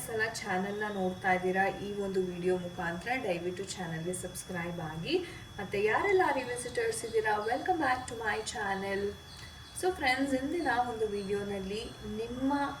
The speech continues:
ಒಂದು ಪ್ರೀ-, ಪ್ರೀತಿಯ ಒಂದು ಜೀವನದಲ್ಲಿ ಅಥವಾ ನಿಮ್ಮ ಒಂದು ಪ್ರೇಮಿ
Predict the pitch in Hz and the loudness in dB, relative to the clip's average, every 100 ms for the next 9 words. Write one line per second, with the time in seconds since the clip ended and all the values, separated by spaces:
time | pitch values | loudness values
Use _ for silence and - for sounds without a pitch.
0 | - 190 196 196 208 220 - - - - | -6 -4 -4 -2 -2 -2 -6 -12 -14 -10
1 | 226 240 240 - - - 240 240 233 233 | -8 -6 -8 -8 -14 -10 -8 -8 -2 -2
2 | 226 214 196 185 180 190 202 202 196 185 | 0 -2 -2 -2 -2 -4 -4 -2 0 2
3 | 180 180 180 226 214 202 196 190 190 175 | 2 0 -2 -4 -4 -4 -4 -4 -4 -4
4 | 170 170 | -2 -4